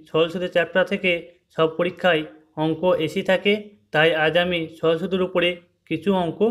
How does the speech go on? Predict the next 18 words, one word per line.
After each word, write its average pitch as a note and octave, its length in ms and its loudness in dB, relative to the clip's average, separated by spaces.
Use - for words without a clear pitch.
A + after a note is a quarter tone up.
করে C#3+ 140 2
দেখাবো, A#2+ 360 -2
যা D3+ 160 2
আপনাদের F3 300 -2
কাজে C#3+ 220 2
আসবে। C3 300 -2
তাই D#3+ 200 4
দেরি D3+ 300 2
না F3 60 -2
করে F3+ 240 0
আপনারা D#3 360 0
ভিডিওটি D#3 440 -2
লাস্ট D3 300 -2
পর্যন্ত F#3 220 -2
দেখুন। A3 180 -2
চলুন, D3+ 260 -2
চলুন F3 180 4
বন্ধুরা, G3+ 320 4